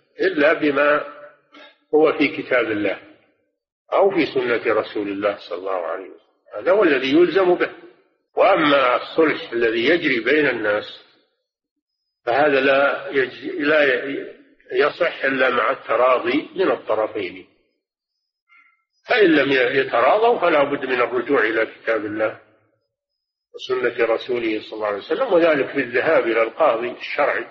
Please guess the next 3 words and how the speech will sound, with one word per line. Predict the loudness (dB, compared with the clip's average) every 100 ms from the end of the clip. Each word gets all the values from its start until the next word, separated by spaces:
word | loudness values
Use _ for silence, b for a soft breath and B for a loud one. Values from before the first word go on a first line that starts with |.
| -18 _ _ _ _ _ _ _ -10
إلى |
المحاكم | -8 -6 -2 -2 -2 -6
الشرعية. | -4 -2 0 0 -2 -8